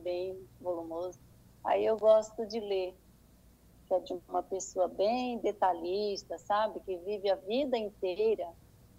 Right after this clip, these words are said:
é, sobre horários, né? É, tempo. Isso é, e engraçado que são coisas que eu não gosto, sabe? Eu sou uma pessoa muito, é, como que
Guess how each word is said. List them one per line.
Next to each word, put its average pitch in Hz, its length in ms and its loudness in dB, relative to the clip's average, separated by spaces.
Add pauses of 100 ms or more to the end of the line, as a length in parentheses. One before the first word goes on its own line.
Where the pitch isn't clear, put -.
(420)
é, 175 680 2 (800)
sobre 180 840 -2 (800)
horários, 190 1200 2
né? 175 180 -4 (920)
É, 170 320 0 (120)
tempo. 196 800 4 (580)
Isso 208 240 -4
é, 277 400 6
e 262 160 2
engraçado 247 500 4
que - 80 -6
são 254 240 0
coisas 262 440 4
que 254 240 6
eu 440 140 4
não 269 180 2
gosto, 220 400 6
sabe? 208 340 4
Eu 208 60 2
sou 220 160 0
uma 220 120 -4
pessoa 220 420 4
muito, 226 720 -2 (600)
é, 185 420 6
como 196 280 -8
que - 140 -12